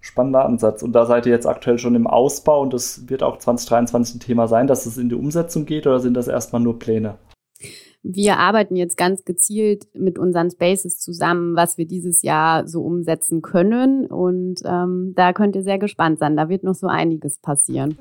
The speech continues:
Speaker 1: Da sind wir auf jeden Fall drauf gespannt. Von daher erstmal vielen Dank, Maren, dass du uns da so einen, ich sag mal, Rundumschlag über Polestar oder um Polestar gegeben hast. War sehr interessant, die Einblicke.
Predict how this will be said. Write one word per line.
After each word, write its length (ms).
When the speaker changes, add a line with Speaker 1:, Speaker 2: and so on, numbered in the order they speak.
Speaker 1:
Da 100
sind 140
wir 80
auf 120
jeden 140
Fall 160
drauf 220
gespannt. 340
Von 160
daher 280
erstmal 320
vielen 200
Dank, 240
Maren, 300
dass 140
du 80
uns 120
da 100
so 140
einen, 220
ich 140
sag 80
mal, 80
Rundumschlag 1300
über 280
Polestar 540
oder 160
um 140
Polestar 520
gegeben 440
hast. 240
War 100
sehr 160
interessant, 400
die 80
Einblicke. 540